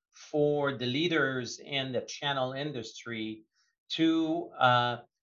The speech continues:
quickly digest what's going on, and how do I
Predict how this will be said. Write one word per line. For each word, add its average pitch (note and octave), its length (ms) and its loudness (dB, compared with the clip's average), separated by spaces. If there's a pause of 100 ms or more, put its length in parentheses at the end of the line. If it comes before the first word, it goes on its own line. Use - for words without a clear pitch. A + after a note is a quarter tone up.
(200)
quickly C3+ 880 4
digest B2+ 880 2
what's A#2+ 280 -4
going A#2 340 -4
on, A2+ 480 -4 (360)
and B2 140 2
how D#3 340 4
do D3 360 -4
I C#3 600 0